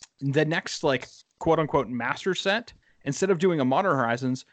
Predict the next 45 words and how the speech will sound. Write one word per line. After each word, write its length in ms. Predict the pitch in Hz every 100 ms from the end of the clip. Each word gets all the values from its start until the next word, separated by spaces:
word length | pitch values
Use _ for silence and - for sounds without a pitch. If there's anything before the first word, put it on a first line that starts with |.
| _ -
do 180 | 127 208
a 60 | 170
Pioneer 760 | - - 196 190 147 190 226
Horizon 560 | - 123 120 113 117 107
set. 380 | - 87 - - -
So 180 | - 160
you're 180 | 156 151
bringing 400 | 135 202 196 170
in 160 | 156
cards 480 | 143 160 147 139 131
that 120 | 139
are 140 | 127 -
outside 400 | 147 147 - 147
of 80 | 127
Pioneer 500 | 147 131 131 147 131
into 300 | 151 147 -
Pioneer. 560 | 135 117 110 113 113 - - _ -
It 160 | 135
gives 240 | 131 165 196
you 100 | 170
room 300 | 165 165 151
to 100 | 127
print 400 | - 165 175 -
cards 320 | 160 143 139
that 120 | 117
you 120 | 139
think 180 | 151 143
would 120 | 127
be 100 | 120
powerful 680 | - 170 214 185 160 143 131
for 140 | - 139
Pioneer, 420 | 143 127 123 123
but 140 | 123
maybe 260 | 123 131 127
too 300 | - - 208
good 260 | 190 180 151
for 360 | 143 127 113 _ _
Standard. 640 | - 190 160 120 110 127 - _ _ 139
Like, 240 | 135 135
and 140 | 143 139
now 140 | 156 170
that's, 280 | 131 180 -
like, 200 | 127 - _ _ -
new 240 | 135 143
cards 560 | 139 131 123 117 120